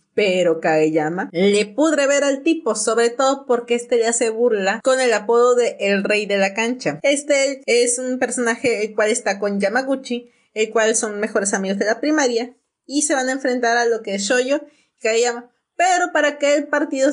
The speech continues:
resulte, eh, Daichi, el capitán, decide que Tanaka, eh, juegue con Shoyo y Kageyama, y que él va a jugar con los nuevos. Entonces, pues dice, "No manches.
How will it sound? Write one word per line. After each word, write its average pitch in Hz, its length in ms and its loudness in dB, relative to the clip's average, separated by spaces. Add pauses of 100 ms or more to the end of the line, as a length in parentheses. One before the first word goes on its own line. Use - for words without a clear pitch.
resulte, 254 880 0
eh, 180 120 -6 (380)
Daichi, 240 560 -2
el 180 160 0
capitán, 202 560 -4 (320)
decide 240 600 0
que 240 120 0
Tanaka, 262 720 -2 (560)
eh, 180 500 -2
juegue 247 460 0
con 233 460 2
Shoyo 220 640 0
y 175 480 -4
Kageyama, 226 720 0
y 285 400 -2
que 262 300 2
él 247 180 -4
va 240 60 2
a 233 60 -2
jugar 233 480 0
con 170 260 0
los 165 160 2
nuevos. 208 340 0
Entonces, 262 600 0 (500)
pues 190 180 2
dice, 220 360 0
"No 214 200 -2
manches. 262 600 -2